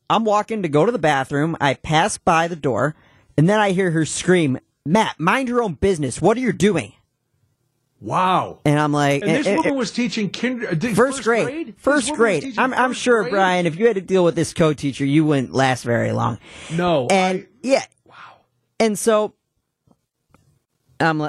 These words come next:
Speaker 1: I'm shocked. So I just go to the bathroom. I'm not sure my parents had any choice words for her afterwards.
Speaker 2: I hope so.
Speaker 1: But then, so the decision has been settled that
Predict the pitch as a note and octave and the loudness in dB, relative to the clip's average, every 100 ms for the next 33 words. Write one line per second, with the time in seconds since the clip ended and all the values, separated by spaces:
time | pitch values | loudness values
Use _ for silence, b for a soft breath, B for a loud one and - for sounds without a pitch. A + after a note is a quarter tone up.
0 | - G3 A#3+ - D#3 B2 C#3 F3 F3 D3+ | -4 -4 -4 -4 -2 -2 0 0 0 0
1 | E3+ C3+ A#2 C#3+ C#3 - B2 B2+ B2+ - | -2 -2 0 0 0 -4 -6 -4 -4 -8
2 | _ E3+ E3+ F3 D3 D#3+ C3+ C3+ - D3 | _ -2 0 -2 -2 -2 0 -2 0 0
3 | C3 - C3+ B2+ - D3+ C3+ C3+ C3+ B2+ | 0 0 0 0 0 2 2 2 0 0
4 | C3 A#2+ B2+ D3+ - C3 G#2+ A#2+ - B | -2 2 2 2 -2 -6 -4 -6 -8 B
5 | B G3 D#3+ A3 - - F3 G3 D4+ - | B -8 -2 -2 -2 -4 0 0 -2 0
6 | G#3+ F#3 F3 _ _ _ _ _ _ _ | 2 2 -2 _ _ _ _ _ _ _
7 | _ _ _ D#3+ D#3+ D4 A3 E3 F#3 - | _ _ _ -2 2 2 2 0 -4 -6
8 | _ _ _ _ _ _ _ _ - G3 | _ _ _ _ _ _ _ _ 0 2
9 | F3 E3 - _ _ F#3 E3+ - E3 - | 2 0 -6 _ _ 0 0 2 0 2
10 | C4+ B3 F#3 E3+ E3 - D3+ D#3 D#3 D3 | 2 2 0 -2 -4 0 0 0 0 0
11 | C3+ | 0